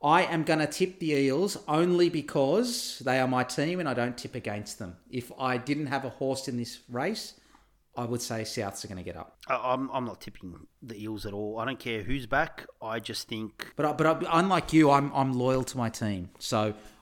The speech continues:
Speaker 1: I will be tipping the Eels because I go for them,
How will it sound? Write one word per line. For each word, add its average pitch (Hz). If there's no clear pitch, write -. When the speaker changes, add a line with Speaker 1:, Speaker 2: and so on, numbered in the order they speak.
Speaker 1:
I 131
will 123
be 120
tipping 120
the 110
Eels 165
because 113
I 107
go 107
for 147
them, 208